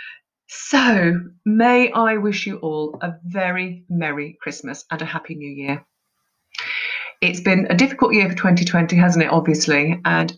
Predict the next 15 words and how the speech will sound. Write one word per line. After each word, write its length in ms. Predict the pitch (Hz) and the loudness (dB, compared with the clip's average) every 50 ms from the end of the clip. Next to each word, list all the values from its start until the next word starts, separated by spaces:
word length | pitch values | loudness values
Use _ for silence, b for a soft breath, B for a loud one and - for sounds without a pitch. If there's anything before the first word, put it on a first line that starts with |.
| _ - | _ 0
I 300 | 185 196 196 208 233 240 | 2 2 4 4 2 2
hope 340 | 226 208 196 160 147 - - 170 | 0 0 0 -2 -2 -2 -6 -10
that 200 | 160 151 - - | -10 -10 -10 -16
Santa 360 | - - 165 160 160 - 175 | -12 -12 -12 -12 -10 -14 -12
brings 340 | 175 160 160 160 160 - - | -12 -10 -10 -10 -12 -12 -10
you 200 | 151 151 151 - _ _ | -10 -10 -10 -12 _ _
all 220 | - 196 202 214 220 | -6 -2 -2 0 0
that 100 | 233 226 | 0 -2
you've 180 | 226 208 202 | -2 -2 -2
wished 220 | 196 170 170 - - | -4 -4 -4 -6 -12
for 280 | - 156 147 143 147 - _ _ _ _ _ B B B B B B B B B | -12 -10 -10 -10 -10 -14 _ _ _ _ _ B B B B B B B B B
and 160 | 220 214 208 202 | 0 0 0 -2
that 160 | 202 - - | -4 -8 -8
twenty 520 | - - 220 226 220 220 - 226 214 - | -4 -2 0 0 0 -2 -4 -4 -4 -4
twenty-one 680 | - - 208 190 180 175 - 180 156 143 143 147 147 | -8 -8 -6 -6 -6 -6 -6 -4 -4 -4 -4 -6 -8